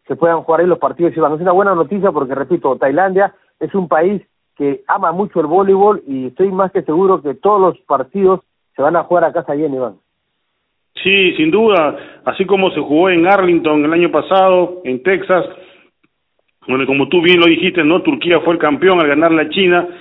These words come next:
Speaker 2: en la gran final, Estados Unidos, eh, y Polonia, Polonia que quedó tercero en ese, en esa B N L, pero este, esta B N L veinte veinticuatro va a ser interesante porque tanto en la rama femenina como masculina se va a buscar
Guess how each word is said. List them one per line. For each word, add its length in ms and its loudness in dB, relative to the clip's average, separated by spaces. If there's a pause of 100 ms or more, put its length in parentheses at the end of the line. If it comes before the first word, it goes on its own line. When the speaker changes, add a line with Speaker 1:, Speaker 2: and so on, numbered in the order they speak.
(240)
Speaker 2:
en 120 -2
la 80 2
gran 240 2
final, 440 2
Estados 480 0
Unidos, 460 0 (720)
eh, 280 2
y 80 0
Polonia, 600 2
Polonia 280 0
que 100 -6
quedó 160 0
tercero 500 2
en 60 2
ese, 580 0
en 120 -2
esa 800 2
B 140 -2
N 140 2
L, 280 4
pero 180 2
este, 440 2
esta 180 0
B 100 4
N 120 2
L 160 4
veinte 260 4
veinticuatro 680 2 (420)
va 60 2
a 80 -2
ser 100 0
interesante 600 0
porque 300 -6
tanto 240 0
en 60 2
la 40 4
rama 240 2
femenina 300 0
como 220 0
masculina 360 0
se 80 0
va 80 6
a 40 6
buscar 380 2